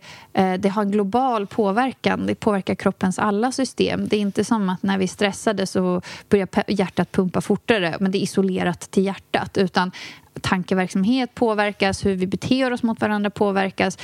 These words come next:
matsmältning, alltså alla hormonsystem, allt, allt, allt i kroppen bara drrrt genomsyras av den här stressen. Eh, så när man, eh, inte trivs i sina relationer, antingen på grund av att de är då konfliktfyllda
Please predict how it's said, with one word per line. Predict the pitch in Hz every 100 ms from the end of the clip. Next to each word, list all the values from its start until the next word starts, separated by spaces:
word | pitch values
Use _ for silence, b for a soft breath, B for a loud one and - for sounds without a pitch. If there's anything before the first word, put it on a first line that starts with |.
| B -
matsmältning, | 208 196 - 226 240 -
alltså | 233 220 B B B
alla | - 220 196
hormonsystem, | 180 202 233 202 180 202 240 -
allt, | 285 330 277 -
allt, | 226 226
allt | 247 247 -
i | 202
kroppen | - 240 202
bara | 170
drrrt | - 185 214 285 339 -
genomsyras | 220 226 190 190 - 240 196 190
av | 185
den | 185
här | 185
stressen. | 180 277 311 - - 196 B B B B -
Eh, | 202 190
så | 196 -
när | 208 208 202
man, | 196 190 196 196 _ -
eh, | 202 180 175 175 175 190
inte | 240 220 262
trivs | 302 330 285
i |
sina | 254 220 196
relationer, | 190 190 190 175 170 170 170 196 -
antingen | 202 196 220 233
på | 220
grund | 196
av |
att | 185
de | 180 180
är | 175
då | 170 180
konfliktfyllda | - 180 185 - - 269 285 262 254